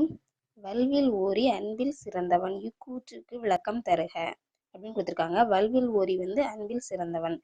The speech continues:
ஆ, வறுமைன்னு வரவங்களுக்கு எப்பவுமே அதிக பொருட்கள் கொடுத்து அவங்க வறுமையை போக்குவான் அப்படிங்கிறதுக்கு விளக்கமே இந்த உரைநடை பகுதி தான். இதுல ஒரு பாணர் வீட்டுல வறுமை இருக்கும்.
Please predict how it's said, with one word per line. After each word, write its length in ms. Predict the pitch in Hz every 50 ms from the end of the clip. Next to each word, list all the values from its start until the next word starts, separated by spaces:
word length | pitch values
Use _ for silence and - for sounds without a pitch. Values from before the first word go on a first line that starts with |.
| _ _ _ _ _ _ _ _ _ _
ஆ, 60 | 202 190 185 185
வறுமைன்னு 600 | 180 190 196 208 247 254 254 254 254 254 262 262
வரவங்களுக்கு 720 | 254 226 196 185 185 180 180 175 175 175 165 - - - - 302 - -
எப்பவுமே 480 | - 208 214 _ - 214 202 190 208 240 220
அதிக 320 | 180 180 202 214 240 233
பொருட்கள் 540 | 240 - 196 185 196 196 190 - 208 202 -
கொடுத்து 340 | 175 170 170 _ - 240 262 302 320 311 _ _ _ _ _ _ - 202
அவங்க 160 | 208 214 220
வறுமையை 480 | 202 185 190 233 226 233 220 208 226 254
போக்குவான் 640 | 254 - 196 175 175 - - 180 170 165 160 139 - _ _ _ _ _ _ _ -
அப்படிங்கிறதுக்கு 760 | 196 196 233 247 240 240 220 208 190 175 170 - - - 233 285 302 - - _ _ _ _ _ _ _ _ _ _ _ _ _ _ _ - -
விளக்கமே 540 | 208 226 233 233 233 254 202 180 185 208 262 302 330 349 - -
இந்த 200 | - 208 214 233 254
உரைநடை 480 | 240 214 220 214 214 214 202 196 196 185
பகுதி 360 | 185 - - - - - 165
தான். 240 | 151 165 165 165 156 - _ _ _ _ _ _ -
இதுல 220 | - 226 226 214 226 262 269
ஒரு 140 | 269 226 208
பாணர் 400 | 180 190 190 202 226 247 240 247
வீட்டுல 240 | 233 180 - 185 208 226
வறுமை 340 | 202 - 180 202 226 226 214
இருக்கும். 380 | 175 165 262 _ - 226 302